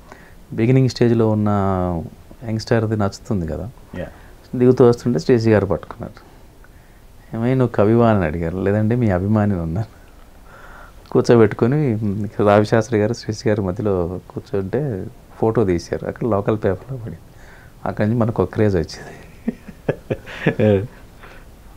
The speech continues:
Speaker 1: So Prabhakar Reddy గారు అక్కడికి వచ్చినప్పుడు ఆయన classmates మాకు teachers అక్కడ ప్ర-, హై స్కూల్ వరకు.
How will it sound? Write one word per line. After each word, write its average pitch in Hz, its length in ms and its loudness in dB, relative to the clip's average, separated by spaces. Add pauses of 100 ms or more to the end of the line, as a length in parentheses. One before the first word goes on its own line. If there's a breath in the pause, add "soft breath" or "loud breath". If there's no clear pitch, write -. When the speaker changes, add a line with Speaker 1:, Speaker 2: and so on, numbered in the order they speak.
(140)
Speaker 1:
So 135 140 4
Prabhakar 127 420 4
Reddy 131 200 8
గారు 123 160 8
అక్కడికి 113 320 2
వచ్చినప్పుడు 120 520 -2 (1500)
ఆయన 113 140 -2
classmates 113 720 2
మాకు 127 300 0
teachers 110 460 0 (560)
అక్కడ 90 360 -8 (100)
ప్ర-, 95 80 -2
హై 92 220 -4
స్కూల్ 98 300 -4
వరకు. - 320 -4